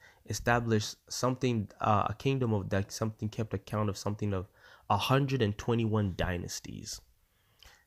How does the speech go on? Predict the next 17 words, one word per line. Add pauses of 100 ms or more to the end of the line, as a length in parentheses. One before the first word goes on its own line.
(180)
A
hundred
and
twenty-one
dynasties. (320)
This
is (120)
in (440)
eighteen
eighty-four
is
the
first
contact
that
Europeans
get